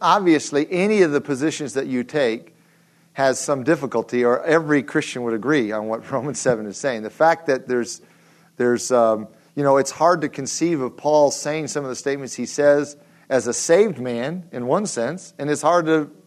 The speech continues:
really understand him saying some of the statements he would say there if he were an unsaved man. So either view, or even right there at the point of salvation, either view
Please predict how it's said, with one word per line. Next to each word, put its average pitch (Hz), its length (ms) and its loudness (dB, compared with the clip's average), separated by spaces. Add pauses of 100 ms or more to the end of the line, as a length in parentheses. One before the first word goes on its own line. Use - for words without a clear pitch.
(100)
really 165 320 0
understand 170 400 -2
him 156 80 -6
saying 170 240 -4
some 151 160 -8
of 160 40 -6
the 151 60 -6
statements 170 380 -6
he 165 140 -4
would 147 180 -6 (320)
say 156 160 -4
there 160 180 4
if - 120 -2
he 175 80 -2
were 180 120 4
an 185 80 0
unsaved 156 520 -2
man. 92 180 -16 (640)
So 165 420 4
either 208 360 4
view, 135 580 4 (260)
or 156 340 4
even 160 300 4
right 151 240 2
there 165 180 6
at 139 120 4
the 127 100 -2
point 196 460 -2
of 135 100 -2
salvation, 127 500 2
either 196 360 2
view 120 500 -2